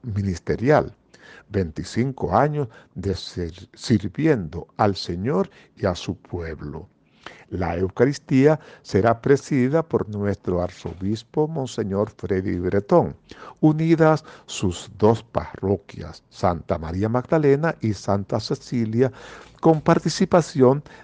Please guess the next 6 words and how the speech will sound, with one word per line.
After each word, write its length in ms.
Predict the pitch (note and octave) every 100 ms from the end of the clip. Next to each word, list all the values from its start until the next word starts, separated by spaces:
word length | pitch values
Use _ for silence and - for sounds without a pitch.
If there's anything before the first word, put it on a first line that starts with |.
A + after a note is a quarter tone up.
| -
de 380 | G#2 G#2+ G#2+ -
las 380 | G#2 G2+ F#2+ - _ _
parroquias 1160 | F2+ D#2+ - - D3+ - - - E2+ F#2+ B2+ C3 - - _
y 100 | -
cuasi 400 | - - F#2 -
parroquias 720 | A2+ D3 - B2+ A#2 D3 D3